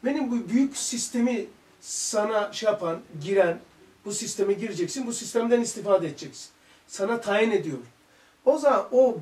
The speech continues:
büyük yazılımı olan kainatın Windows diyor ki, "Al sana küçük bilgisayarını veririm. Ama hepsini sana vermiş değilim." Veriyor sana. Onunla Windows'un bana çizmiş olduğu sahalarda cevelan ediyor.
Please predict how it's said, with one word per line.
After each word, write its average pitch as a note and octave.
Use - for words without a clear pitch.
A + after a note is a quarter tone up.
büyük D4
yazılımı G3
olan F3
kainatın F3+
Windows E3
diyor F#3+
ki, D#3+
"Al C#4
sana A3+
küçük A#3
bilgisayarını A3
veririm. F3+
Ama G#3+
hepsini G#3+
sana G3
vermiş G#3+
değilim." G#3
Veriyor G#3
sana. F#3
Onunla A3+
Windows'un A#3
bana A3+
çizmiş A#3
olduğu F3+
sahalarda E3+
cevelan G#3
ediyor. D#3